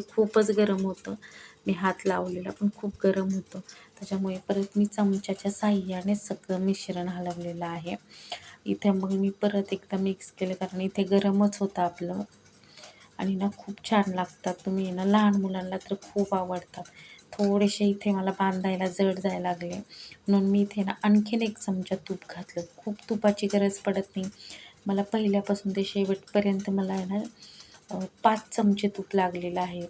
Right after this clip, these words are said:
जे मोठे चमचे मी तुम्हाला दाखवले ना पोहे खायचे पाच, तुमचा छोटा असेल तर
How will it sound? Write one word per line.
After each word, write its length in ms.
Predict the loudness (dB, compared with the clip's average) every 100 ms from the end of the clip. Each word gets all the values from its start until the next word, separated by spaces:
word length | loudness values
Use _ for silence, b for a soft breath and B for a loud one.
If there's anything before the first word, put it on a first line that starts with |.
| -12 -6
जे 80 | -2
मोठे 420 | 4 2 2 -4
चमचे 360 | -2 0 -2 -2
मी 100 | -4
तुम्हाला 300 | -2 -2 2
दाखवले 420 | 2 2 0 0
ना 80 | 0 -4
पोहे 220 | -2 -2 -2 -6
खायचे 280 | -14 -14 -6
पाच, 180 | -6 -4 -2
तुमचा 240 | 0 0 0
छोटा 320 | 0 0 -2
असेल 320 | -4 -8
तर 60 | _